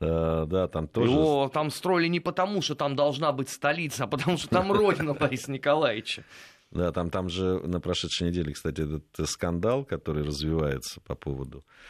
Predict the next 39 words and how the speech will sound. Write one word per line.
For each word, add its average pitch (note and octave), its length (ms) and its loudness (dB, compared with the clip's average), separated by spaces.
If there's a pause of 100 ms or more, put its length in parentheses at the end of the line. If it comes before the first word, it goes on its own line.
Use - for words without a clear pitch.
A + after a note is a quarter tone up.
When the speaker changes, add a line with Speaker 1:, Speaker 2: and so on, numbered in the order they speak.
(360)
Speaker 1:
э, D2 540 0
претензий D2+ 500 -2
к - 60 -16
тому, D#2 240 0
что - 180 -4
там D2 280 -4
п-, C#2 180 -8 (180)
показывались C#2+ 540 -4
какие-то D2 600 -4 (800)
порнографические E2 880 -4
фильмы. G2 400 0 (960)
А, G2+ 360 0
П C3 120 -2
В B2 100 0
О E3 100 2
Москвы C3+ 300 -2
не A#2+ 100 2
перенесешь. G#2+ 640 0
Да, G2+ 140 2
ну G#2+ 120 2
вот A2 120 2
я A2+ 100 2
как G#2 100 -4
раз - 140 2
хотел A#2+ 280 -2
сказать F2+ 340 -2
о E2+ 80 -2
том, A#2 160 -2
что F2 340 2
ведь E2 360 -2
есть F#2+ 460 -2
закон, F2+ 500 0
по E2 100 -10
которому F2 720 0
столицу F#2 480 -2
нужно F2 280 0
по-особому D#2+ 560 -2
защищать, F2+ 600 -2
естественно. C#2 800 -6